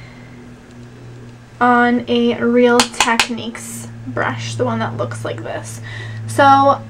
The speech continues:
first I like to start up here because this is where I want the darkest area to be. So I just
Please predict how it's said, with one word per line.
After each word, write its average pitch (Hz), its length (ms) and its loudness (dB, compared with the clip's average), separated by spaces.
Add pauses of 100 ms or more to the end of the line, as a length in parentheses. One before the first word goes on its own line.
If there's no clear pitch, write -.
(360)
first 381 440 6
I 277 140 4
like 285 240 4
to - 100 -10
start 269 400 4
up 262 180 2
here 254 360 0
because 240 500 0
this 277 220 -6
is 277 120 -4
where 254 140 4
I 240 80 6
want 233 300 4
the 240 120 4
darkest 226 640 0
area 233 440 0
to - 240 -6
be. 240 380 -8 (1700)
So 302 160 2
I 302 80 8
just 359 380 0